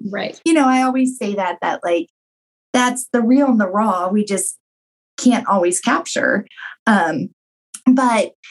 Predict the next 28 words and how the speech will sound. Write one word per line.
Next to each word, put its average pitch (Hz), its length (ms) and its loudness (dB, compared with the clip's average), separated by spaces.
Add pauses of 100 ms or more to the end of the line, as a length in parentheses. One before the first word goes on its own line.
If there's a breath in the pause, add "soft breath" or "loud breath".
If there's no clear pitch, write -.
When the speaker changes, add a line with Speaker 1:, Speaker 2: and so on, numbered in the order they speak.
(180 loud breath)
Speaker 2:
you 254 80 6
know, 233 220 2
I 240 140 2
was 254 160 2
in 220 100 2
tears 202 380 -4
with 190 120 -6
Kristen, 190 480 -2
and 185 160 2
I 180 140 0
just 196 240 -2
remember 196 680 2 (560 loud breath)
talking 233 460 2
to 220 100 0
her. 196 920 0 (180)
Well, 226 140 2
I 202 120 0
couldn't 311 320 0
talk. - 440 -6
I 202 80 2
mean, 202 140 2
I 185 120 0
think 214 220 2
I 190 120 0
was, 196 180 -2
like, 180 280 -2 (760)
sobbing 214 920 0
and 190 600 0